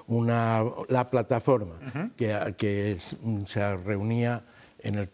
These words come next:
Speaker 1: de, en los bajos del, del Teatro Calderón en el año se-, setenta y siete, primeros Villalares. Bueno, yo estuve allí. Pero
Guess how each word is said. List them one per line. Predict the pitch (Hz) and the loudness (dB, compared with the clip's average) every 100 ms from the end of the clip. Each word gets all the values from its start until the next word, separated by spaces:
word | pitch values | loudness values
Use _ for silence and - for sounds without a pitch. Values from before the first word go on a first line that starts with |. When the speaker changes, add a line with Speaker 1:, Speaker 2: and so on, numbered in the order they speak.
| - - | -10 -4
Speaker 1:
de, | 98 104 101 | 0 2 2
en | 107 | 4
los | 101 92 | 2 4
bajos | 113 117 117 110 | 4 4 4 4
del, | 110 107 107 104 104 104 | 4 4 2 0 0 2
del | 107 107 104 | 2 2 0
Teatro | - 110 110 110 92 | 0 2 2 0 0
Calderón | 104 104 113 139 139 - - - | 2 2 2 2 2 -6 -16 -4
en | 113 | 0
el | 110 | 2
año | 110 107 | 2 0
se-, | 90 104 - - | -2 -4 -4 -10
setenta | - 113 - 104 98 107 | -2 -2 0 -2 0 0
y | |
siete, | - 131 127 127 | 2 2 2 0
primeros | 101 98 104 95 | 0 -2 -2 -4
Villalares. | 101 101 110 127 143 151 - - - - | -2 0 2 2 2 0 -4 -20 -18 -4
Bueno, | 120 110 | -2 -2
yo | 90 107 | -2 -4
estuve | - 120 110 | 0 0 0
allí. | 87 73 - - - - - - - _ | -2 -8 -18 -20 -20 -20 -20 -20 -20 _
Pero | 151 143 120 | 2 2 0